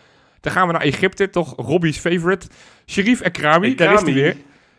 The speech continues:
Speaker 1: Die speelt bij Pyramids F C. En die moest de, de subtopper spelen tegen Al Ittihad uit. En belangrijke rol voor de doelman, want hij kreeg, eh, zestien, eh, eh, kansen kreeg hij tegen. Nou, pakte de ene bal naar de
Speaker 2: Zo.
Speaker 1: andere bal.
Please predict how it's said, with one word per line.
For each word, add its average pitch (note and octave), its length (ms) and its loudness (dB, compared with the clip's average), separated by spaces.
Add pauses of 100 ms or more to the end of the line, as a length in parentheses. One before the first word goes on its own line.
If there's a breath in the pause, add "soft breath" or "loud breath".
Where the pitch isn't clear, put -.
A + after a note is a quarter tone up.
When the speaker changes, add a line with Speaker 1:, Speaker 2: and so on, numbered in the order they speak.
(120 soft breath)
Speaker 1:
Die - 100 -20
speelt G#3+ 340 2
bij D3+ 180 2
Pyramids G#3+ 480 2
F E3 180 -4
C. - 20 -8 (580 soft breath)
En E3+ 100 2
die F3+ 100 4
moest G3 180 0
de, D#3+ 160 2
de C#3+ 100 0
subtopper G#3+ 440 -2
spelen D3+ 280 -2
tegen C#3 300 -6
Al E3+ 200 0
Ittihad F3 480 -4
uit. F3 340 -2 (400 soft breath)
En D#3 160 0
belangrijke F3 360 0
rol E3 160 2
voor D3 80 2
de C3+ 80 -6
doelman, C#3+ 320 2
want D3+ 120 -4
hij D#3 120 -2
kreeg, D#3+ 280 -2
eh, D3 140 0
zestien, F#3 560 0
eh, D3 500 -2
eh, C3+ 120 -6
kansen D3+ 340 -4
kreeg D3 200 -4
hij C3+ 80 -8
tegen. E3+ 460 0
Nou, C3+ 220 -2
pakte - 260 -4
de D#3+ 60 -8
ene G3+ 180 0
bal D3+ 140 0
naar C#3 100 0
de A#2+ 60 0
Speaker 2:
Zo. A#2+ 60 -6
Speaker 1:
andere E3+ 200 -4
bal. D#3+ 280 0